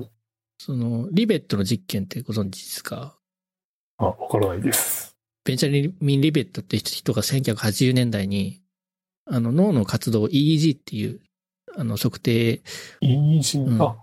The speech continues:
Speaker 1: はい、はい。
Speaker 2: 測定をしながら、あの、僕の実験みたいですけど、指を好きな時に動かしてくださいって言って、指を動かした時の脳活動を計測したんですね。で、指を動かす、あ、指を動かそうと思う、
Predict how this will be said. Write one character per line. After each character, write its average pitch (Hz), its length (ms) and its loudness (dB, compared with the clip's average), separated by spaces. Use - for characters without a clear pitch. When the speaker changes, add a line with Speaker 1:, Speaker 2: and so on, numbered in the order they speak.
Speaker 1:
は 120 140 0
い、 92 200 -6
は - 120 0
い。 92 100 -4
Speaker 2:
測 - 220 -8
定 127 220 4
を 117 60 2
し - 160 0
な 135 100 2
が 127 100 -2
ら、 147 400 0
あ 147 100 0
の、 123 220 2
僕 160 500 2
の 160 180 0
実 147 200 -8
験 143 80 4
み 139 80 0
た 139 80 2
い 113 40 2
で 107 80 2
す 101 60 -10
け 110 80 2
ど、 101 60 2
指 135 320 4
を - 40 2
好 - 60 -6
き - 180 -6
な 117 120 4
時 - 160 -6
に 107 100 -6
動 113 140 -2
か 120 120 -2
し - 60 -4
て - 80 -14
く - 80 -4
だ 107 80 -2
さ 110 120 -4
い 107 40 -4
っ - 40 -16
て - 360 -10
言 120 120 2
っ - 20 0
て、 - 640 -4
指 170 240 2
を 147 60 2
動 - 120 -10
か 170 80 -2
し - 60 -2
た - 80 -2
時 170 160 0
の 185 140 6
脳 127 140 4
活 131 240 -2
動 107 100 -2
を 95 40 -8
計 107 160 -2
測 - 240 -6
し - 60 -8
た 120 100 0
ん 104 40 -2
で 98 60 -8
す - 160 -10
ね。 - 160 -8
で、 185 440 2
指 170 320 4
を 139 80 2
動 135 80 0
か 143 120 0
す、 135 460 0
あ、 113 160 -4
指 190 280 2
を 143 140 2
動 165 220 2
か 185 120 2
そ 196 140 2
う 147 60 0
と - 160 -8
思 147 320 4
う、 110 260 2